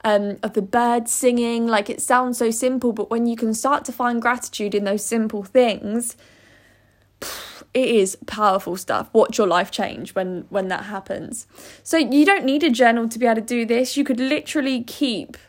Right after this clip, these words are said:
an old bit of <laughs> scrap paper or a, a pack of Post-it notes next to the kettle, and whilst you're making your morning tea or coffee, have a pen there and just write three things down whilst the kettle's boiling.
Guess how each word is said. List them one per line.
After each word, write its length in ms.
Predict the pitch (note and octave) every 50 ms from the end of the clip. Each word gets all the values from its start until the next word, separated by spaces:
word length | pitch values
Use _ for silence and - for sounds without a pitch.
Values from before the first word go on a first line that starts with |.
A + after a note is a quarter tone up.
| _ _ _ _ _ _ _ _ _ _ _ _ _ _ _
an 180 | - G#3 G3+ - -
old 300 | - A#3+ B3 B3 A3+ A#3
bit 140 | A#3+ - -
of 240 | G#3 G#3 A3 A3+ -
<laughs> 40 | - A3+ D4 D#4+ - D4+
scrap 460 | - - - - C4 - - - A3+
paper 580 | A#3+ F#3 F3 F#3+ - - A3+ F#3+ F#3+ F#3 F#3+ - - - - - - - -
or 540 | - G3+ G3+ G3+ G3 F#3+ F#3+ F#3+ - - - - _ _ -
a, 240 | G#3+ G3+ F#3+ - - - -
a 120 | - G3 G3+
pack 280 | - A3+ B3+ C4 - C4
of 100 | A3+ -
Post-it 380 | - A#3 G#3 G3+ - - -
notes 260 | - G#3 F3 - -
next 240 | A3+ G#3 - - -
to 80 | - G#3
the 80 | G3
kettle, 560 | G3 - G3 F#3+ - - G#3 G3+ G3 G3 G3 - - - - - - -
and 120 | - G#3+
whilst 220 | G#3 G3 G3+ F#3+ -
you're 80 | G#3+
making 340 | A3+ B3+ C#4 C#4+ - C4 A#3+
your 100 | A#3+ A3+
morning 320 | A3 G#3+ G#3 G3+ G3+ G3 G3
tea 180 | - G#3+ G3+
or 60 | G3
coffee, 580 | F#3+ - G3 F#3+ F#3+ - - G3 F#3 F#3+ G3 F#3+ _ _ _ _ _ _ _ _ _ _ _ _ - -
have 200 | - A#3+ B3 B3+
a 60 | A#3+
pen 240 | A#3 A3+ A3 G#3+ G#3
there 160 | G#3 G#3 G#3
and 120 | G#3 G#3
just 200 | A3 B3+ A#3+ -
write 400 | A#3+ A#3 A#3+ A#3+ B3 - - - _ _ _ _ -
three 320 | A3+ - A#3 B3 B3+ B3+
things 300 | A#3 B3 A3+ A3+ A3 G#3+
down 500 | A3+ B3 A#3 A3+ G#3 G3 F#3+ G3 G3 G3+
whilst 320 | A3 G#3 G#3 G#3+ G#3+ - -
the 60 | A3
kettle's 300 | A#3+ - - G#3 G3+ G#3
boiling. 440 | - G3 E3 - B1+ A#1+ - -